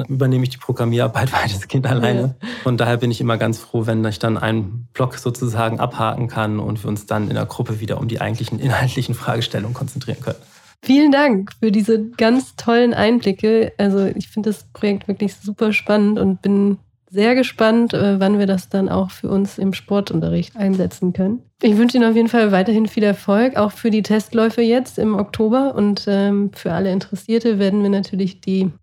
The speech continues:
Speaker 2: Edda dann auch auf der Homepage und unter dem Podcast verlinken.
Speaker 1: Vielen Dank.
Speaker 2: Dies war eine Folge vom Bildungsschnack. Jeden Monat wird hier ein Forschungsprojekt der Fakultät für Erziehungswissenschaft der Universität Hamburg vorgestellt.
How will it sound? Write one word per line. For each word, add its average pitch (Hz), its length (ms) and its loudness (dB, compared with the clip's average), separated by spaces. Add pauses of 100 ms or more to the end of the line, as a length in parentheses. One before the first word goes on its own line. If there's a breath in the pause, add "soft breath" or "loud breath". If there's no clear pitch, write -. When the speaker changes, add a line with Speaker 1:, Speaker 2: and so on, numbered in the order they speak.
Speaker 2:
Edda 208 280 2
dann 190 360 2
auch 190 380 -2
auf 185 180 -4
der 196 180 -2
Homepage 196 540 -2
und 190 280 -4
unter 196 280 -2
dem 185 240 -2
Podcast - 500 -10
verlinken. 190 460 -2 (140)
Speaker 1:
Vielen 123 220 -6
Dank. 135 200 0 (1040)
Speaker 2:
Dies 302 240 2
war 269 100 2
eine 208 260 2
Folge 190 360 2
vom 226 300 0
Bildungsschnack. 165 720 0 (200)
Jeden 240 300 4
Monat 240 420 4
wird 190 140 0
hier 269 280 2
ein 220 140 2
Forschungsprojekt 233 880 0
der 214 80 0
Fakultät 190 540 0
für - 140 -2
Erziehungswissenschaft 202 1040 -2
der 180 100 0
Universität 180 680 -2
Hamburg 180 300 0
vorgestellt. 170 640 -4